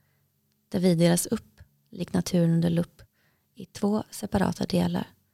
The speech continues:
Dels som en lönarbetande medborgare som lyder under staten, dels som en individ och privatperson. Detta dubbelliv skadar vår förmåga till solidaritet,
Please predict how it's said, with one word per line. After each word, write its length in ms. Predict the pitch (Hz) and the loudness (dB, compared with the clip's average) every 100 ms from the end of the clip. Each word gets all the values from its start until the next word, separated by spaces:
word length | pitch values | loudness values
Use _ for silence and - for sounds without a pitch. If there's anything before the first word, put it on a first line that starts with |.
| _ _ _ _ _ _ _ _ | _ _ _ _ _ _ _ _
Dels 280 | - 202 202 | 0 0 2
som 140 | 214 | 2
en 120 | 208 208 | 4 6
lönarbetande 840 | 202 180 175 170 175 - 180 175 | 6 4 2 2 -2 0 -2 2
medborgare 720 | 180 180 175 175 170 170 180 | 2 2 0 -2 0 2 0
som 200 | - 185 | -2 0
lyder 260 | 175 165 170 | 0 0 -2
under 160 | 170 | -2
staten, 600 | 175 - 175 170 - 220 - _ _ _ _ _ _ _ | -4 -4 -4 -6 -6 -6 -8 _ _ _ _ _ _ _
dels 220 | - 185 - | -2 -2 2
som 100 | 180 | 2
en 60 | |
individ 520 | 180 175 175 175 - - - | 2 2 2 0 -2 -8 -16
och 160 | - | -16
privatperson. 720 | - 175 175 - - 180 190 - _ _ _ _ _ _ _ _ _ _ _ _ _ - | -4 -2 -2 -4 -6 -4 -4 -8 _ _ _ _ _ _ _ _ _ _ _ _ _ -8
Detta 260 | 208 208 | -4 -2
dubbelliv 640 | 180 214 185 180 180 220 214 | 2 2 4 0 2 2 0
skadar 500 | - - 196 185 208 | -2 0 2 4 2
vår 180 | 196 185 | 2 0
förmåga 420 | - 175 175 165 | 2 2 4 2
till 160 | - 170 | -2 -4
solidaritet, 960 | 185 170 175 175 - 226 208 - - | -2 -2 -2 -2 -2 -2 -2 -6 -18